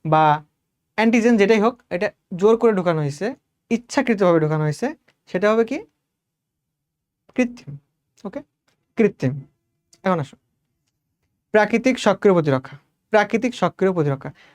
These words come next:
আমি মেডিকেল কলেজে পড়ি, হাসপাতালে যাইতে হয় মাঝে মাঝে। So, যখন আমি হেঁটে যাবো, হাসপাতাল হচ্ছে কি?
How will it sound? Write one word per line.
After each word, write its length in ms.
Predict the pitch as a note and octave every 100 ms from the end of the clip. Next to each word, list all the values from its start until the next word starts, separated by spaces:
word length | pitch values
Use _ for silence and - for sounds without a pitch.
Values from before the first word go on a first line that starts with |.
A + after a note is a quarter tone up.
| -
আমি 80 | A3+
মেডিকেল 260 | A3 G#3 G#3
কলেজে 220 | G3 F#3 F3+
পড়ি, 200 | E3 E3 - _ -
হাসপাতালে 400 | F#3 - F3+ F3+
যাইতে 200 | E3+ E3 D#3+
হয় 140 | D#3+
মাঝে 200 | D3+ D3
মাঝে। 220 | C#3+ C#3 D3+ _ - -
So, 80 | F3+ - _
যখন 160 | F#3+ G3+
আমি 120 | G#3 F#3+
হেঁটে 140 | D#3
যাবো, 120 | D3 C#3+ F#3
হাসপাতাল 380 | F#3+ - A3 A#3+
হচ্ছে 180 | A#3+ B3
কি? 160 | D4